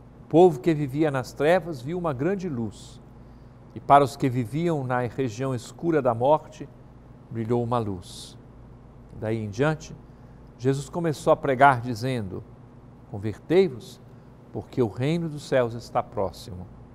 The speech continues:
Quando Jesus andava à beira do mar da Galileia, viu dois irmãos, Simão, chamado Pedro, e seu irmão André.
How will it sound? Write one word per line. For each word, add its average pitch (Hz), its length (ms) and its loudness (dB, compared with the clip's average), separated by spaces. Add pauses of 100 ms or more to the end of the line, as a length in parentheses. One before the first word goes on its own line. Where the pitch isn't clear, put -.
(960)
Quando 156 260 0
Jesus 135 420 0
andava 135 380 8
à 120 40 0
beira 135 260 0
do 120 120 -4
mar 123 240 -2
da 120 100 -4
Galileia, 123 680 2 (600)
viu 139 220 2
dois 185 380 6
irmãos, 131 640 -2
Simão, 127 340 -4
chamado 143 540 -2
Pedro, 156 400 0 (420)
e - 60 -16
seu 135 200 0
irmão 113 360 -2
André. 104 420 0